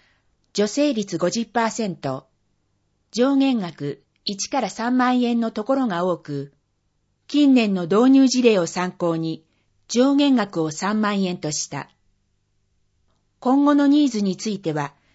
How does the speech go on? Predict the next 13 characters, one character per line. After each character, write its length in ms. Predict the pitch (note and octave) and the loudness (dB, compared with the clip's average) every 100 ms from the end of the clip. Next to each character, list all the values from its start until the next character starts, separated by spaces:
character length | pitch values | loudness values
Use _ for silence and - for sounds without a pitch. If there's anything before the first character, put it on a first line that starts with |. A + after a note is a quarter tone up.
| _ | _
引 240 | - - C4 | -10 -2 0
き 0 | |
続 240 | C4+ B3+ | 0 -2
き 100 | - | -4
検 320 | G#3+ A3+ G#3+ | -4 -4 0
討 160 | G3+ G3 | -2 -2
し 80 | - | -6
た 140 | E3 | -6
い。 180 | E3 D#3 _ _ _ _ _ _ _ _ _ _ _ _ _ _ _ _ _ _ _ _ - | -8 -10 _ _ _ _ _ _ _ _ _ _ _ _ _ _ _ _ _ _ _ _ -8
環 280 | A#3+ C#4 | -2 0
境 240 | C4+ C#4+ C4+ | 0 -2 -2
経 260 | B3+ C4+ | 0 0
済 240 | C4+ B3+ | 0 0